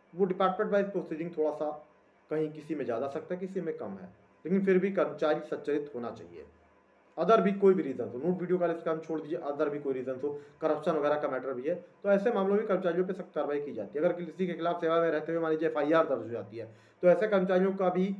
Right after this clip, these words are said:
अ, अगर एफ़आईआर दर्ज हो गई, मान लीजिए वो जेल चले गए तो उनको suspend कर दिया जाएगा, उनका increment रोक दिया जाएगा। अगर उनको सज़ा हो गई तो उनका termination भी service से किया जा सकता है।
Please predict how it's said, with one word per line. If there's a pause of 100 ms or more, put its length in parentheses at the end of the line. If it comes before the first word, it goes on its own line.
(300)
अ,
अगर
एफ़आईआर
दर्ज
हो
गई,
मान
लीजिए
वो
जेल
चले
गए
तो
उनको
suspend
कर
दिया
जाएगा,
उनका
increment
रोक
दिया
जाएगा।
अगर
उनको
सज़ा
हो
गई (400)
तो
उनका
termination
भी
service
से
किया
जा
सकता
है।